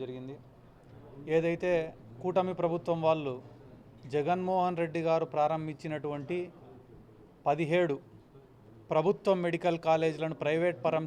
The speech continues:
చేయాలని చూస్తున్నారో దానికి వ్యతిరేకంగా మేము చేపట్టినటువంటి ఈ నిరసన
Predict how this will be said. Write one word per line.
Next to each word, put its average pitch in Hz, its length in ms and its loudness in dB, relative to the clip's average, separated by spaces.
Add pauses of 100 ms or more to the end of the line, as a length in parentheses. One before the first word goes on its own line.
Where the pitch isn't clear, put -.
చేయాలని 147 400 0
చూస్తున్నారో 143 500 -4 (280)
దానికి 139 300 -4
వ్యతిరేకంగా 156 640 -6
మేము 143 180 -10
చేపట్టినటువంటి 139 720 -10 (640)
ఈ 160 40 0 (100)
నిరసన 151 320 -4